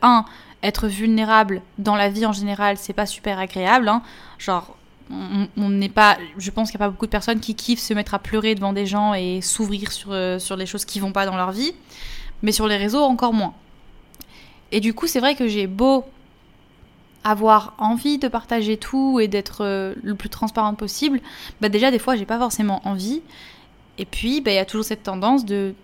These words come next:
de, ouais, de simplement pas avoir envie de montrer les mauvais côtés parce qu'on se dit, ça, ça donne pas envie, ça sert à rien. Et puis, d'un autre côté,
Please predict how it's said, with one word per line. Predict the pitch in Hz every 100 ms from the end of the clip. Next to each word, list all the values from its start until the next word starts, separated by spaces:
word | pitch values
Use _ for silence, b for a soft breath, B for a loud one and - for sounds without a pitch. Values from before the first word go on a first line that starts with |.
| - - -
de, | 220 196
ouais, | 226 349
de | 247 190 - -
simplement | - 233 220 214 254
pas | 240 220
avoir | 208 214 220 208 - _ - _ _ _ -
envie | - 214 208
de | 226
montrer | 208 202 - 240 226 226 220 - _ -
les | 214 220
mauvais | 214 214
côtés | 220 240 330
parce | 208 208
qu'on | 202
se |
dit, | 190 233
ça, | - 196
ça | -
donne | 190 185
pas | 208
envie, | 196 220
ça | 254
sert | 214 185
à | 185
rien. | 277 277 - - _ _ _ - b -
Et | 233 226
puis, | - 294
d'un | 226 240 233
autre | 247 240
côté, | 226 220 226 262